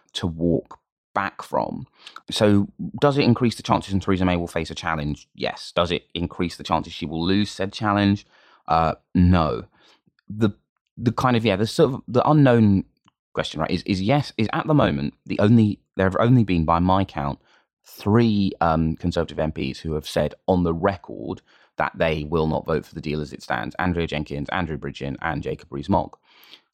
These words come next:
Now, if you think about Labour rebellions to soften the Brexit line against their leadership and Labour and Conservative rebellions by pro-Europeans, and think about the number of people who've said they've rebelled versus the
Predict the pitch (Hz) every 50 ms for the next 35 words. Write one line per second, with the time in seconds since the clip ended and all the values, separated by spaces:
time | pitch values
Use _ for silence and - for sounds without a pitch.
0 | _ _ - 104 107 101 90 80 80 76 - _ _ _ _ _ - 95 - 101
1 | 95 - 110 123 - - 104 101 104 101 - - - 80 80 85 90 92 92 95
2 | 92 95 87 90 85 85 82 80 82 82 80 82 78 - - - - _ - 82
3 | 80 - - 90 - - - 80 76 73 80 73 - - - - - 73 78 78
4 | 73 73 - - 78 82 76 60 - - 87 85 85 78 73 67 67 - - 78
5 | - - _ 78 80 78 78 78 73 78 78 - - 80 76 71 - - - -
6 | 90 87 - 78 73 80 78 - 76 73 73 73 73 - - _ _ _ - 82
7 | 80 - - 76 73 73 73 73 73 - 87 80 65 57 62 - - _ _ _
8 | _ - - _ - 90 90 98 104 104 98 - 92 92 92 90 90 - - 92
9 | - 80 82 80 - - - - - - 85 78 82 80 73 73 67 65 69 78
10 | - - 85 80 78 - 80 78 - _ 76 80 76 76 73 -